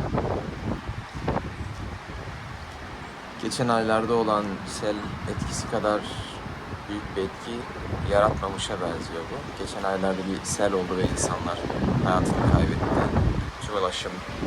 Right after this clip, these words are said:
kesildi. Şu anda havalimanı kullanılamıyor. Tren ne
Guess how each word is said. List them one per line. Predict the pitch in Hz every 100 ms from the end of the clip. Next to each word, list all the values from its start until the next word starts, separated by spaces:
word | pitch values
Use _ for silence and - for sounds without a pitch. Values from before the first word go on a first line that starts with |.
| - - - - -
kesildi. | - - - - - - - - - - - - -
Şu |
anda | - - - 76 - - - - - - - - - - - - -
havalimanı | 104 104 - - 95 - 85 -
kullanılamıyor. | 107 110 101 95 90 113 - -
Tren | - 107 101 104 - - - - -
ne | 107